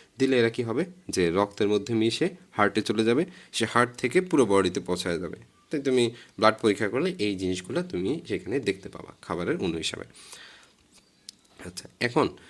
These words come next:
একটু আগে আমি বলছিলাম যে আমাদের লিভার,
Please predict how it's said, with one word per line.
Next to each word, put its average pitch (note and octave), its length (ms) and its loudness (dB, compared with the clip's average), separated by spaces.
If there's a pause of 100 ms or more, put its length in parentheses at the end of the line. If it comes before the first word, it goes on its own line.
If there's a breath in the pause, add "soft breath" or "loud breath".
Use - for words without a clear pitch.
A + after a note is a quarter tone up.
(580 loud breath)
একটু A#2+ 220 0
আগে B2+ 140 4
আমি B2 120 2
বলছিলাম F#2 520 -2
যে E2 260 -2 (880)
আমাদের A2+ 320 -2
লিভার, G#2 400 0